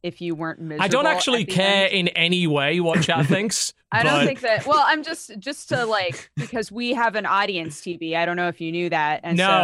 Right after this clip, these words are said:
Speaker 1: so
Speaker 2: I, I generally, I, I
Speaker 1: just
Speaker 2: do
Speaker 1: so
Speaker 2: all my
Speaker 1: that they
Speaker 2: shows
Speaker 1: know.
Speaker 2: presuming that I
Speaker 1: <laughs>
Speaker 2: don't, actually. It's, it's how
Speaker 1: Um,
Speaker 2: I keep sane.
Speaker 1: The, in, when I use the word bait, it literally just means something about it lured me in for a good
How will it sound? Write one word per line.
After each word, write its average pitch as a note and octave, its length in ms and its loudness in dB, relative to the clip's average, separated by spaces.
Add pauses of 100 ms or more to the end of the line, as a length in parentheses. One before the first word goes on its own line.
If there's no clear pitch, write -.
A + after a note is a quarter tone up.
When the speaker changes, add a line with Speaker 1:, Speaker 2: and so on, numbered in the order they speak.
(160)
Speaker 1:
so A3+ 60 0
Speaker 2:
I, D#3+ 200 4
I E3 60 2
generally, A3 480 2
I, F#3 260 0
I G3+ 160 2
Speaker 1:
just A3+ 140 0
Speaker 2:
do G#3+ 60 2
Speaker 1:
so B3+ 80 6
Speaker 2:
all B3+ 60 6
my B3 140 4
Speaker 1:
that - 60 0
they B3 80 4
Speaker 2:
shows A#3+ 160 4
Speaker 1:
know. A#3 280 6 (100)
Speaker 2:
presuming F3+ 460 4
that E3+ 140 4
I D#3 140 4
Speaker 1:
<laughs> - 60 6
Speaker 2:
don't, - 480 2
actually. C3 520 0 (540)
It's, A3+ 240 0
it's G3+ 160 0
how E3 240 4
Speaker 1:
Um, D#3+ 60 4
Speaker 2:
I D#3 140 2
keep E3 340 -4 (100)
sane. C3+ 560 -2 (800)
Speaker 1:
The, G#3 360 2 (680)
in, A3 280 -6 (140)
when G#3 240 -6
I A#3 200 2
use C4 340 -2
the G#3+ 80 -4
word G#3 380 -4
bait, F3 440 0
it F3 160 -2
literally G3 380 -2
just F#3+ 260 -8
means E3+ 500 -6
something G3 480 -4
about F3 280 0
it D#3+ 100 -6
lured E3+ 420 -4
me D#3+ 200 -6
in C#3+ 300 -8
for F3+ 400 -2
a F3+ 160 -2
good F#3+ 360 0